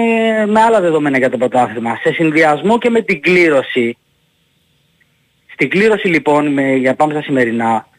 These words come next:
ο Ολυμπιακός είναι η μοναδική ομάδα από τις Big, από τις Big Πέντε, η οποία, ο οποίος δεν έχει δύο ντέρμπι συνεχόμενα σε όλο το πρωτάθλημα. Όλες οι άλλες έχουνε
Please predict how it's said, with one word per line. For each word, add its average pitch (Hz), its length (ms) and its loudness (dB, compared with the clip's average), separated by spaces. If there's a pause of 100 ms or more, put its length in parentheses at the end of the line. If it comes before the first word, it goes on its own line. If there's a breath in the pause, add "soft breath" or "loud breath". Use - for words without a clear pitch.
(680 soft breath)
ο 180 100 2
Ολυμπιακός 185 540 0
είναι 240 100 0
η 247 40 2
μοναδική 233 440 0
ομάδα 196 680 0 (360)
από 165 320 -2
τις 147 260 -6
Big, 202 100 -2 (160)
από 143 200 -2
τις 135 220 -6
Big 196 200 -2
Πέντε, 151 540 0 (200)
η 165 160 0
οποία, 185 580 0 (100)
ο 160 180 2
οποίος 214 340 0
δεν 226 220 2
έχει 170 540 -2 (340)
δύο 208 380 0
ντέρμπι 226 320 -2
συνεχόμενα 220 520 -2
σε 240 80 -4
όλο 240 100 0
το 233 60 2
πρωτάθλημα. 208 520 -2
Όλες 220 500 2
οι 165 100 0
άλλες 202 360 0
έχουνε 240 600 0